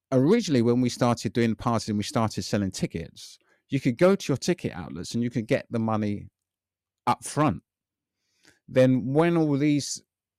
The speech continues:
news stories started coming out, or when a couple of people conned, um, people, i e the party didn't happen, or I, I would say,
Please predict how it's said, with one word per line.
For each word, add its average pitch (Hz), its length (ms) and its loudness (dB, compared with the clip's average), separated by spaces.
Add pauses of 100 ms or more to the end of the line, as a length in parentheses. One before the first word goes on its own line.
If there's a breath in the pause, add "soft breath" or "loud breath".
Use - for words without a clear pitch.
(140)
news 123 240 2
stories 107 360 2
started 101 320 -4
coming 101 320 -4
out, 98 320 -4
or 101 40 -8
when 123 160 -2
a 120 60 -4
couple - 260 -6
of 110 80 -12
people 107 400 -6
conned, 110 480 -4 (840)
um, 92 480 0
people, 107 420 -2
i 110 140 -2
e 107 220 0
the - 80 -10
party 107 420 -4
didn't 98 240 -8
happen, 95 500 -10 (520)
or 123 440 6
I, - 100 -14 (140)
I - 60 -8
would 135 100 -2
say, - 120 -6